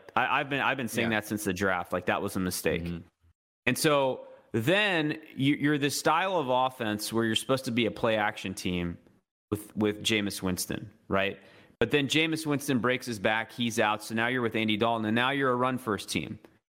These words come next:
Speaker 1: right?
Speaker 2: Mm-hmm.
Speaker 1: And so Ingram's knee's not right. He's been down
Speaker 2: Yeah.
Speaker 1: pretty much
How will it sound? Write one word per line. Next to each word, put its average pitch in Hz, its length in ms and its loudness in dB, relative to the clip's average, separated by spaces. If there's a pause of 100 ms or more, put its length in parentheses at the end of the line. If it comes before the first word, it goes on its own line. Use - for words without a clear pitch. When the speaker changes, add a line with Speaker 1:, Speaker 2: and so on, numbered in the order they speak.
(120)
Speaker 1:
right? 110 240 2 (540)
Speaker 2:
Mm-hmm. 98 80 2
Speaker 1:
And 127 120 2
so 123 480 2 (200)
Ingram's 139 480 0
knee's 139 280 2
not 127 240 2
right. 113 280 0
He's 113 180 -4
been 113 220 2
down 110 320 2
Speaker 2:
Yeah. 95 80 -6
Speaker 1:
pretty 139 160 2
much - 400 -2